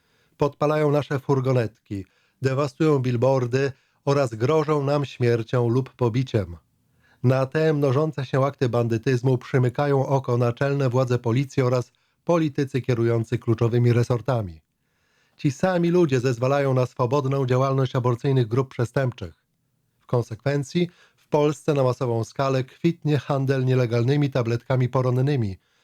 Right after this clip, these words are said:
za pomocą których morduje się dziesiątki tysięcy najmłodszych obywateli naszego kraju. A chuligani przemocą próbują powstrzymać głoszenie prawdy o aborcji.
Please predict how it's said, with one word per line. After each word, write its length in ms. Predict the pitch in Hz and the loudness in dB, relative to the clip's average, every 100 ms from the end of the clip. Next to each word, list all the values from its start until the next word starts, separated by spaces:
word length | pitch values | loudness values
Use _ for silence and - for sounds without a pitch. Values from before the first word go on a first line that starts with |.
| _ _ | _ _
za 160 | 117 123 | -4 -2
pomocą 440 | 127 127 120 110 | 0 0 -2 -6
których 440 | - 151 151 139 | -4 -2 0 2
morduje 400 | 127 120 113 127 | 0 0 -2 -2
się 260 | 120 131 120 | 0 0 -2
dziesiątki 800 | 110 117 - 185 175 - - 143 | 0 -4 0 0 0 -2 -6 -2
tysięcy 520 | 156 139 160 151 147 | -2 0 0 0 0
najmłodszych 520 | 143 135 139 139 135 | 0 2 0 -2 -4
obywateli 500 | 131 120 123 123 131 | -2 0 -2 0 0
naszego 360 | 123 117 127 131 | 0 0 0 0
kraju. 440 | 147 156 131 98 - _ _ _ _ | 0 -2 -2 -8 -16 _ _ _ _
A 160 | - 151 | -4 -4
chuligani 800 | - - 170 160 143 160 147 117 - _ | -4 -2 0 2 2 0 0 -2 -4 _
przemocą 540 | _ - 143 151 139 127 | _ -2 0 0 0 0
próbują 480 | 117 120 139 143 131 | 2 2 2 2 0
powstrzymać 720 | 117 110 - - 143 135 113 | -4 -8 -12 -4 0 0 -2
głoszenie 420 | 107 110 139 123 | -2 0 0 0
prawdy 460 | 139 143 117 120 | 0 -4 -2 -2
o 140 | 127 131 | 0 0
aborcji. 560 | 120 139 107 - 76 | 0 -2 -2 -12 -20